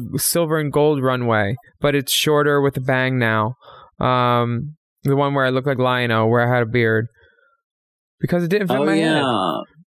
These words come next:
Speaker 1: Yeah, so I'm glad we could help. Um, Joe G wrote in and says, "Hi, Alaska and Willem. Love you dolls, love the pod. Here's a question for you two. If you could choose two Rue girls to do you on Snatch Game, who would you choose and why? Alaska, I love to see you in the Amethyst tour in the U K.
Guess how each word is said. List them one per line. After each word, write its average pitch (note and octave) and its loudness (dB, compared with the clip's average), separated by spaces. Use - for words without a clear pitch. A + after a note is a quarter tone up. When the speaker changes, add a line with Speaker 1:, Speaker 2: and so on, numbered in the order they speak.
Speaker 1:
Yeah, F3 2
so C#3+ 0
I'm D3 -2
glad D3+ 0
we D3+ -2
could C#3+ -2
help. B2 0
Um, C3 -2
Joe E3 0
G E3 0
wrote C#3 2
in B2+ 0
and B2+ -2
says, C3 0
"Hi, D3+ 0
Alaska D#3 0
and D3 -4
Willem. C3 2
Love C3 0
you C3+ 2
dolls, A#2+ 2
love A#2+ 0
the A#2+ -4
pod. B2+ -2
Here's B3 0
a - -4
question F#3 -2
for D3 -2
you B2 -2
two. - -4
If G#3+ 0
you D4+ 4
could C#4 -2
choose D#3 0
two C4+ 2
Rue D#3+ 2
girls C#3 2
to C#3 0
do D#3+ 2
you A#2+ 2
on A#2+ 0
Snatch D#3 -2
Game, A#2+ -2
who D#4 4
would A#3 2
you F#3 2
choose D#3 2
and C#3+ 0
why? C3+ 0
Alaska, D3+ 0
I A#2+ 2
love D3 0
to C#3+ -2
see D#3 -2
you C#3 2
in C3 0
the G2+ -2
Amethyst C3 -2
tour C#3+ 0
in C3 -2
the B2 0
U A2+ 0
K. D3 -2